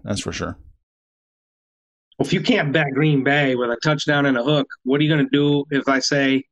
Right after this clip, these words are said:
Speaker 2: "I'm gonna bet the Chiefs and two touchdowns"?
Speaker 1: <laughs> I'm laying off that game.
Speaker 2: <laughs> You're laying off that. Uh, yeah, Denver, I mean, man, they,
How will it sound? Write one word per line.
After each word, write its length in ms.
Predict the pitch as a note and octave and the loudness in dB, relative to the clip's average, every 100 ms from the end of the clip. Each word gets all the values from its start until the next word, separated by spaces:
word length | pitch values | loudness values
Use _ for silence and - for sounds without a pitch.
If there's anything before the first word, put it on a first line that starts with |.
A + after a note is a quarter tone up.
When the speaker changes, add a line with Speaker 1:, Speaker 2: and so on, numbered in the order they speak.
| _ _ _ _ - | _ _ _ _ -4
Speaker 2:
"I'm 120 | D#3 D3+ | 0 2
gonna 140 | D3 | 0
bet 260 | C#3 D3+ D3 | 0 -4 -2
the 80 | |
Chiefs 540 | C3+ - C#3+ C#3 - - | -4 -4 -4 -4 -4 -4
and 220 | C3 A2 | -6 -6
two 160 | - F#3 | -6 -4
touchdowns"? 640 | C#3+ A2+ - G#2 G2 - - - - - F3+ - E3 - | -4 -4 -4 -4 -2 -4 -4 -6 -8 -8 -8 -8 -12 -12
Speaker 1:
<laughs> 760 | - - - - - _ - - | -18 -16 -10 -8 -8 _ -14 -4
I'm 120 | E3 | 0
laying 220 | F#3+ G3 | 2 4
off 180 | F#3 F3 | 2 0
that 160 | G3 B3 | -2 -2
game. 180 | - - G4 - _ - | -4 -4 -8 -14 _ -20
Speaker 2:
<laughs> 400 | _ _ _ G3 | _ _ _ 2
You're 120 | G3+ | 2
laying 180 | G#3+ G3+ | 2 2
off 160 | F#3+ | 0
that. 460 | F#3+ D3+ C#4 C#4+ - | -2 -2 -6 -6 -4
Uh, 360 | G3+ G3 F3 D3 - | -2 0 0 -4 -6
yeah, 280 | F3 G3+ E3 | -2 0 0
Denver, 520 | C#3+ G3+ C4+ A3 F#3 F3 | 0 2 2 2 -2 -2
I 60 | G3 | -4
mean, 280 | F3+ D#3+ D3+ - - - _ | -2 -2 -6 -12 -20 -20 _
man, 220 | F3 F3 | -4 -2
they, 80 | E3+ | -4